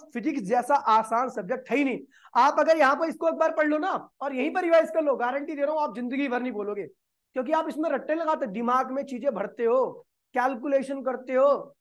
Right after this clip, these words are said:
सोचते हो, feel करते हो physics में। Physics feel होती है, chemistry feel नहीं होती, math feel नहीं होती, लेकिन physics feel होती है, और ये चीज feel होती है, वो लंबे time तक दिमाग में रहती है। ठीक है भैया,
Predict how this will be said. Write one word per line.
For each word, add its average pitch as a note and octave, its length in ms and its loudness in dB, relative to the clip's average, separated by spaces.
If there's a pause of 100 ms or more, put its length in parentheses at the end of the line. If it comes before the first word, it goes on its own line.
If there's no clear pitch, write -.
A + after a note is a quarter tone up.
सोचते C4 440 -6
हो, D4 80 0
feel D4 300 -4
करते D4+ 240 0
हो C#4+ 80 0
physics C4+ 240 -6
में। A#3+ 280 -4 (680)
Physics D4 400 -4 (140)
feel C4 340 -4
होती A#3+ 320 -2
है, A#3 120 0
chemistry - 760 -8
feel A3 200 -8
नहीं A3 200 -6
होती, D#3+ 240 -10 (380)
math A3 380 -2
feel A3+ 160 -10
नहीं A3+ 200 -4
होती, E3 300 -8 (220)
लेकिन G#3 260 -6
physics B3 340 -8
feel G#3 180 -8
होती D#3+ 220 -12
है, D#3+ 100 -14 (280)
और G3 140 0
ये G#3+ 80 0
चीज G3+ 240 -10
feel C4 200 0
होती C4+ 280 4
है, C#4 120 2 (280)
वो C4+ 100 0
लंबे B3 300 2
time G#3+ 260 -2
तक A3+ 120 -6
दिमाग G3 320 -4
में G#3 120 -2
रहती E3+ 280 -6
है। D3+ 60 -10
ठीक - 680 -18
है G#3+ 60 4
भैया, C4+ 180 6